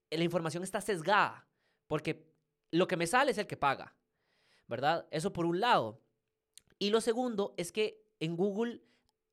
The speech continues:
por más que han intentado darte información ordenada, cuesta mucho encontrar lo que uno está buscando y de manera rápida. Entonces, llega una tecnología como chat G P T en la que le haces una pregunta y te entrega la información de manera rápida,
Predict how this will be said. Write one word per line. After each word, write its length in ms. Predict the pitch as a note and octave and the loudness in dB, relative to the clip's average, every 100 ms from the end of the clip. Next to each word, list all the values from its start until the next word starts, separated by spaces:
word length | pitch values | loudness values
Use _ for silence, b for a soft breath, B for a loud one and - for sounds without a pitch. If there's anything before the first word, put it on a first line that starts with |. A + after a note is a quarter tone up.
| - | -8
por 200 | - F3+ | 2 2
más 280 | E3+ G3 G#3 | 4 0 0
que 80 | B3 | -4
han 100 | B3+ | -4
intentado 760 | B3+ A3+ F#3+ A3 A3+ F3+ A2+ - | -6 -6 -2 2 4 4 0 -2
darte 260 | D3+ D#3+ - | -2 -2 -4
información 480 | A3 G#3+ E3+ F#3 | -6 -4 -4 -4
ordenada, 640 | A#3 G3 D3+ G3 G#3+ D3+ E3+ _ _ _ _ _ _ - | -2 -2 -2 0 -2 -4 -10 _ _ _ _ _ _ 0
cuesta 320 | F#3+ F#3+ A3 | 0 2 0
mucho 320 | G#3+ D4+ F#3+ | 2 -2 -2
encontrar 380 | C#3+ C#3 C3 D3+ | -6 -4 0 0
lo 120 | D3 | 0
que 60 | D3+ | -4
uno 100 | C#3+ | -4
está 140 | D3 | -2
buscando 560 | C#3+ - D3 B2+ G#2 - _ _ | -4 -2 -2 -2 -8 -18 _ _
y 80 | C#3+ | -2
de 80 | D#3+ | -2
manera 300 | C#3+ C3+ F#3+ | 0 -2 0
rápida. 500 | G#3 B3+ - A2 A2+ b b b | 2 0 -2 -12 -14 b b b
Entonces, 420 | D3 F3 F3 - | -4 -2 0 -4
llega 400 | C3+ E3 G#3 A#3 | -4 -2 0 0
una 160 | G3+ A#3 | -2 -6
tecnología 420 | A#3 A3+ A3 A#3 | -4 -2 -2 -2
como 200 | F#3+ B2+ | -4 -8
chat 260 | A#2+ E3 E3+ | -2 -2 -2
G 100 | G#3 | -10
P 100 | G#3+ | -10
T 300 | - A#3 A3 b b | -10 -10 -10 b b
en 140 | C#3+ | -4
la 80 | D3 | -4
que 120 | C#3+ | -2
le 100 | C#3+ | 0
haces 260 | C#3+ G#3 G3 | 0 -2 -6
una 180 | G#3+ G#3 | -6 -2
pregunta 480 | G#3+ A3 A3 D#3 - | -2 0 -2 -4 -4
y 100 | C3+ | -4
te 80 | C#3 | -8
entrega 340 | B2+ C3+ D3+ | -6 -4 -4
la 60 | G3+ | -4
información 580 | G3 G#3+ G3+ G#3 A3+ G3+ | -4 -6 -6 -4 -6 -4
de 80 | |
manera 480 | A#2+ A2+ A#2+ E3 - - | -8 -6 -4 -4 -6 -10
rápida, 760 | C#3+ G#3 A#3 - C#3 C3+ E3 | 0 2 2 -2 -4 -4 -6